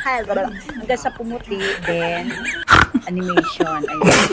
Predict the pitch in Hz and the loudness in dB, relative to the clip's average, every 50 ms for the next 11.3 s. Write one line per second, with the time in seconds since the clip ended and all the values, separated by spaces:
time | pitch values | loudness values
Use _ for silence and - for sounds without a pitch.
0 | - - - - - - - - - 240 240 254 254 247 233 226 247 233 214 220 | 0 -8 -10 -12 -12 -10 -8 -2 0 2 2 4 4 2 0 0 0 0 0 0
1 | 220 196 - - 220 208 185 196 196 196 190 190 190 190 185 180 175 170 165 170 | -2 -2 -2 -2 -2 -2 -2 -2 -4 -2 -2 -2 -4 -4 -6 -6 -6 -6 -6 -6
2 | 170 170 170 170 170 180 196 - - - 196 190 - - 254 262 254 - 165 170 | -6 -4 -4 -2 2 4 6 6 6 4 4 0 2 8 10 10 10 10 6 2
3 | - - 175 165 156 160 151 - - - 160 160 151 147 - - - - _ _ | -2 -2 0 0 0 0 -2 -2 -4 -4 -2 -2 -2 -2 -4 -6 -12 -14 _ _
4 | - 170 180 180 175 175 175 156 170 170 175 170 - 170 165 170 165 - - 170 | -12 -12 -10 -10 -8 -6 -6 -4 -4 -6 -6 -8 -8 -8 -8 -8 -8 -10 -8 -4
5 | 170 175 165 - - 175 - - 190 190 180 - - 196 196 - 196 208 202 196 | -4 -4 -6 -8 -18 -20 -16 -14 -12 -12 -10 -4 -2 -2 -2 0 0 -2 -2 -2
6 | 196 202 202 202 - 202 - - 214 208 196 208 196 190 196 196 190 185 180 185 | -4 -4 -8 -8 -10 -10 -4 -2 -2 -2 -2 -4 -10 -10 -10 -10 -8 -8 -8 -6
7 | 185 190 202 220 240 254 285 285 _ _ _ _ _ _ _ _ _ _ 190 196 | -4 -2 -2 0 0 -2 -2 -4 _ _ _ _ _ _ _ _ _ _ -6 -4
8 | 196 190 190 185 180 180 180 180 180 180 180 185 196 214 220 208 196 190 180 _ | -4 -4 -4 -4 -2 -2 -2 -2 -2 -2 -2 -4 -4 -4 -2 -2 -2 -2 -4 _
9 | - 175 175 170 170 160 196 180 - - 190 208 226 220 226 220 214 - 208 190 | -10 -6 -6 -4 -4 -6 -8 -10 -10 -10 -10 -10 -8 -10 -10 -12 -8 -2 -2 0
10 | 185 175 175 170 175 175 180 185 202 208 220 240 - - 220 185 196 170 - - | 0 0 -4 -4 -4 -6 -6 -6 -8 -8 -8 -8 -8 -12 -16 -18 -16 -16 -16 -14
11 | - 165 160 151 151 143 | -14 -12 -12 -12 -12 -14